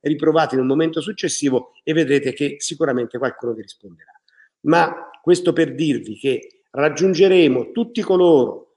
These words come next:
che possiamo correttamente con i nostri centocinquanta volontari, che dovendo trattare circa quarantacinquemila famiglie avranno da portare le mascherine, e,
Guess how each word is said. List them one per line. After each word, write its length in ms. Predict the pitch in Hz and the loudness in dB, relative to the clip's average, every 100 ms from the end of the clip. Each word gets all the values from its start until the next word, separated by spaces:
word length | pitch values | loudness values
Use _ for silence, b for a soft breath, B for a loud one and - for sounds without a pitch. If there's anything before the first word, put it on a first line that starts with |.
| _ - | _ -6
che 200 | 143 143 | -6 -2
possiamo 720 | 156 - 185 190 160 127 - | -4 -2 0 2 2 -2 -2
correttamente 880 | 185 180 175 180 180 175 151 - 131 | 2 2 2 0 0 2 2 -2 -8
con 160 | 127 135 | -4 0
i 80 | |
nostri 340 | 147 160 - 131 | 0 0 -4 -6
centocinquanta 720 | 180 180 151 139 131 127 123 | -4 -2 -4 -4 -2 -4 -4
volontari, 640 | 113 120 131 196 233 247 240 _ b b b b b b b _ _ _ | -6 -6 -2 2 2 2 -4 _ b b b b b b b _ _ _
che 180 | - 170 | 2 4
dovendo 380 | 151 151 170 160 | 4 4 4 4
trattare 500 | 160 160 - 185 160 | 2 -2 2 0 0
circa 380 | - 175 - 147 | -4 -8 -4 -4
quarantacinquemila 920 | 156 165 160 160 - 160 156 160 151 | -2 -2 -2 -6 -2 -2 0 0 0
famiglie 520 | 139 151 147 123 120 | -2 -2 -2 -2 -4
avranno 360 | 120 147 156 143 | -2 -2 0 0
da 120 | 131 | -2
portare 360 | - 135 160 147 | -6 -6 -2 -2
le 60 | |
mascherine, 560 | 139 123 - 147 143 127 | -2 -4 -4 -2 0 -2
e, 240 | 117 - | -4 -8